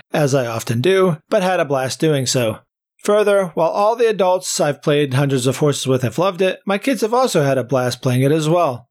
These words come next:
Adults love it, kids love it, gamers love it, non-gamers love it.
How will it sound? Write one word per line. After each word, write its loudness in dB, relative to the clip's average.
Adults -2
love 2
it, 0
kids -2
love 0
it, -2
gamers 0
love 2
it, -4
non-gamers 0
love 2
it. -2